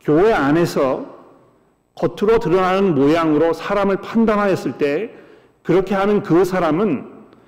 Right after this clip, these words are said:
말씀을 온유함으로 받은 것이 아니고 마음속에 두 마음을 품어 하나님과 세상을 동시에 벗-, 하려고 하는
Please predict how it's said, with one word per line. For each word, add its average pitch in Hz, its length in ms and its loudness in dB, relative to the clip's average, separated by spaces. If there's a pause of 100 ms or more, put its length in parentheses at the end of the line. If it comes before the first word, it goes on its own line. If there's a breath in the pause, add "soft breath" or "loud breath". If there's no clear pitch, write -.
(280 soft breath)
말씀을 170 840 0
온유함으로 190 680 2
받은 160 320 -2
것이 160 180 -2
아니고 135 840 -4 (420 soft breath)
마음속에 180 640 0
두 190 260 2
마음을 156 460 0
품어 165 580 -6 (540 soft breath)
하나님과 190 600 0
세상을 160 520 -2
동시에 180 480 0
벗-, - 400 -6
하려고 190 260 0
하는 139 380 -4